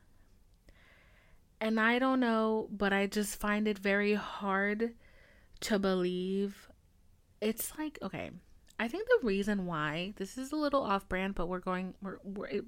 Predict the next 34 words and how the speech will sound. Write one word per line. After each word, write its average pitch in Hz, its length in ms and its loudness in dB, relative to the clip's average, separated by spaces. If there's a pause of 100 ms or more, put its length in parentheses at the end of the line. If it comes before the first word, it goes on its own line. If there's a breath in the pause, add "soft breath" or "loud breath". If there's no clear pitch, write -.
(260)
hang 269 240 2
with 233 180 4
me 156 100 -4
here. 151 220 -6 (560 loud breath)
I 330 80 0
think 349 220 -4
the 523 200 10
reason 233 320 0
why 170 180 -2
there's 175 220 -2
never 175 220 -2
been, 175 160 -4
like, 170 140 -4
a 180 80 -2
science 160 460 -4
experiment 196 600 -4
done 160 220 -2
on, 165 120 -4
like, 165 200 -6
the - 80 -4
behaviors 165 580 -4
of 170 100 -2
a 160 80 -4
man 160 400 -6 (480 loud breath)
is 202 160 2
because 185 580 0 (100)
I 190 100 2
think 277 220 2
at 320 120 4
the 262 140 0
end 208 160 2
of 196 120 -2
the 185 120 2
day, 170 440 0